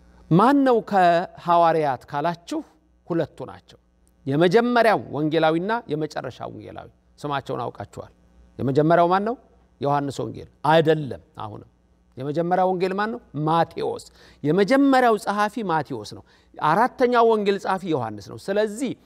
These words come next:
ከአስራ ሁለቱ ሐዋርያት ከተመረጡት ውስጥ በአራ-፣ በማቴዎስ ምዕራፍ አስር ላይ የምታዩዋቸው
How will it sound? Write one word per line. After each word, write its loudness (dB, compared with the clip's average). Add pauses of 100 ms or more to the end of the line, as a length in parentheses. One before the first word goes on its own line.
(200)
ከአስራ -4
ሁለቱ 2
ሐዋርያት 2
ከተመረጡት 0
ውስጥ 0 (320)
በአራ-፣ 4 (200)
በማቴዎስ 0
ምዕራፍ 0
አስር -4
ላይ 0
የምታዩዋቸው -4